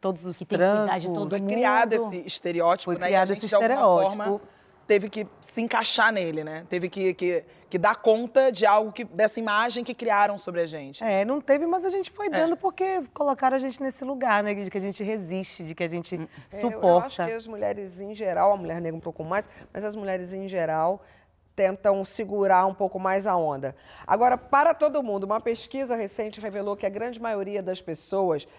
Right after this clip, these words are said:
Speaker 4: acha que deveria cuidar melhor da saúde. Acha que deveria cuidar melhor da saúde.
Speaker 3: <laughs>
Speaker 4: Porém, mais da metade só vai ao médico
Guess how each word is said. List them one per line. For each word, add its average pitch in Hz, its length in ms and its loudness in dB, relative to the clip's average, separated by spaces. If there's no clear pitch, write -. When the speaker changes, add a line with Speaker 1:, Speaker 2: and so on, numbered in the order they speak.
Speaker 4:
acha 214 380 0
que 220 120 -12
deveria 247 680 2
cuidar 240 420 2
melhor 220 340 2
da 214 100 0
saúde. 165 640 2
Acha 165 440 2
que 214 120 -8
deveria 180 520 0
cuidar 180 340 2
melhor 175 280 2
da 180 120 2
saúde. 180 420 2
Speaker 3:
<laughs> - 140 -20
Speaker 4:
Porém, 233 960 4
mais 269 640 -4
da 233 140 -6
metade 202 840 0
só 262 540 2
vai 247 440 2
ao 233 120 2
médico 196 640 -2